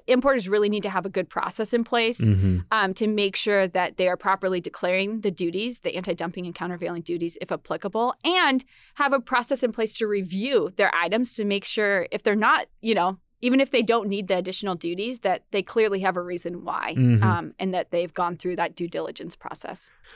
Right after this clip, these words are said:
Speaker 2: So then this scope from the I T A, um, how often does it get updated? Is it a yearly thing? What's the period that we're looking at?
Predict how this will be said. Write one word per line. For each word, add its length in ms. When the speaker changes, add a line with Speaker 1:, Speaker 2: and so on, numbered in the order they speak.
Speaker 2:
So 120
then 160
this 140
scope 260
from 120
the 100
I 100
T 200
A, 200
um, 460
how 680
often 300
does 160
it 60
get 180
updated? 540
Is 160
it 60
a 20
yearly 340
thing? 400
What's 220
the 160
period 320
that 80
we're 60
looking 180
at? 160